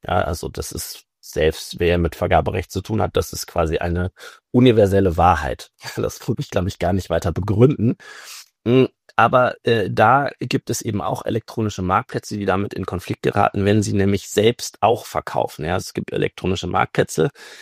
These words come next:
die, ähm, arbeiten als Beschaffungsdienstleister, als, ähm,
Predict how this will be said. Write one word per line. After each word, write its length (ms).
die, 260
ähm, 340
arbeiten 420
als 160
Beschaffungsdienstleister, 1160
als, 440
ähm, 300